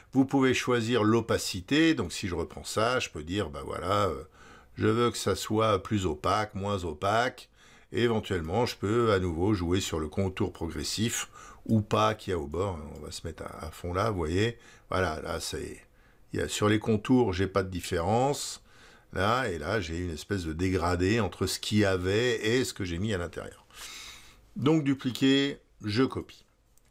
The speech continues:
Ensuite, vous avez ici le corriger. Le corriger, ça, en langage Photoshop, on va dire que c'est l'outil rapiécé, d'accord ? Donc, vous allez, je vais baisser un peu le contour progressif, vous allez de la même manière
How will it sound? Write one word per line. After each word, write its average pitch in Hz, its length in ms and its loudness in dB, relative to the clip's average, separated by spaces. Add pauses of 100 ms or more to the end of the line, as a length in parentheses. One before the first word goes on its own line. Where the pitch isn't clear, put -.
Ensuite, 156 400 2
vous 147 220 0
avez 170 600 2
ici 156 680 0
le 123 420 4
corriger. 92 600 0
Le 107 120 -2
corriger, 139 500 2
ça, 117 440 4
en 107 80 0
langage 110 380 2
Photoshop, 123 560 2 (500)
on 107 60 -4
va 110 100 4
dire 131 180 2
que 123 120 -2
c'est 127 160 0
l'outil 135 840 4
rapiécé, 123 560 -2 (280)
d'accord ? 165 440 0 (440)
Donc, 131 280 4
vous 104 280 -2
allez, 104 340 0
je 82 100 -10
vais 78 60 -4
baisser 78 300 -8
un 80 80 -6
peu 78 100 -10
le 73 60 -12
contour - 300 -14
progressif, 147 680 0
vous 92 200 2
allez 92 200 4
de 90 80 2
la 85 140 2
même 92 160 2
manière 98 760 2